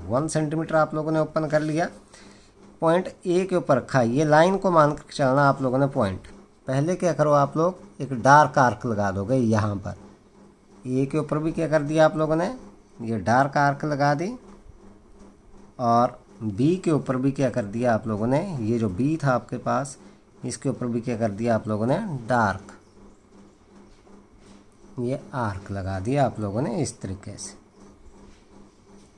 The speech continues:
ऐसे। अब क्या करोगे?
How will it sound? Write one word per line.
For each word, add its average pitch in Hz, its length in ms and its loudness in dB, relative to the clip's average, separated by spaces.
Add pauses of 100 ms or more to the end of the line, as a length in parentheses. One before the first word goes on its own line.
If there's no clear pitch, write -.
(460)
ऐसे। 98 360 -10 (4000)
अब 160 200 0
क्या 214 140 4
करोगे? 190 460 0